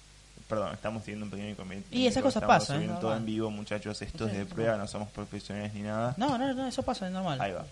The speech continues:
Speaker 1: ahí está resuelto.
Speaker 2: Ahí está, eh, gracias.
Speaker 1: Resuelto, resuelto, disculpe.
Speaker 2: Gracias a Motorola por
Speaker 1: Gracias a Vista diez Radio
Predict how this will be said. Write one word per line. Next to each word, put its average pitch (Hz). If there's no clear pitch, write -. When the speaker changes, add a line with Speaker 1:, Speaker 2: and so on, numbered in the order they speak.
Speaker 1:
ahí -
está -
resuelto. -
Speaker 2:
Ahí 127
está, 131
eh, 135
gracias. 131
Speaker 1:
Resuelto, 101
resuelto, 107
disculpe. 117
Speaker 2:
Gracias 165
a 123
Motorola 147
por 123
Speaker 1:
Gracias 117
a 101
Vista 107
diez 110
Radio 120